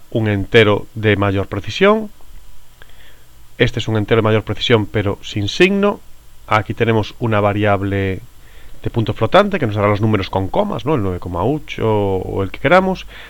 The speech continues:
Y aquí una float. Este programa lo voy a ejecutar en, en un a-, en un Arduino Uno.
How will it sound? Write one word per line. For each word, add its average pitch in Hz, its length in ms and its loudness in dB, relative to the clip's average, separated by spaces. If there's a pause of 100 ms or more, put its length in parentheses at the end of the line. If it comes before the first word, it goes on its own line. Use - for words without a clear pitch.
(120)
Y 147 100 4
aquí 156 340 4
una 120 200 4
float. - 360 -2 (1200)
Este - 200 2
programa 131 440 6
lo 120 160 6
voy 117 200 4
a 110 60 4
ejecutar 127 500 2
en, 101 420 2 (140)
en 107 160 0
un 104 100 2
a-, 104 220 4
en 104 120 -4
un 104 100 0
Arduino 104 460 0
Uno. 139 300 2